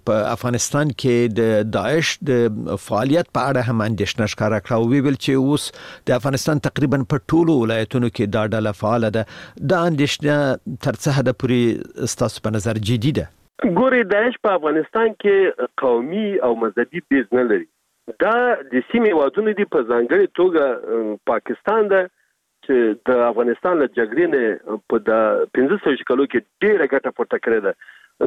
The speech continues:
Speaker 2: تاسو باور وکړئ چې، یوازې پنځوس میلیارده ډالر دوی د وزیرستان د سیمې په خاطر چې هلته، تروریستي ډلې منځ یوسي، له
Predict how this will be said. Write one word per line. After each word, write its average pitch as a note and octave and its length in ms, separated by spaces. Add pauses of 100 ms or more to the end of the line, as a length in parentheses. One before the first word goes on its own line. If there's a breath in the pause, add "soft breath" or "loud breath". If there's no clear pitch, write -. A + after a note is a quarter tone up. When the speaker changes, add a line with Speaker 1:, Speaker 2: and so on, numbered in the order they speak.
(140)
Speaker 2:
تاسو G#3 260
باور G#3+ 260 (440)
وکړئ G#3 320
چې، F#3+ 100 (1160)
یوازې G3 420 (600)
پنځوس F#3+ 360
میلیارده F3 380
ډالر E3+ 260 (160)
دوی G#3 140 (580 soft breath)
د - 0 (560)
وزیرستان C3 560
د D3 220
سیمې F3 180
په - 120
خاطر C#3 240
چې - 100
هلته، C3+ 200 (840)
تروریستي D3 340
ډلې E3 240
منځ D3 160
یوسي، C#3 240
له B2 80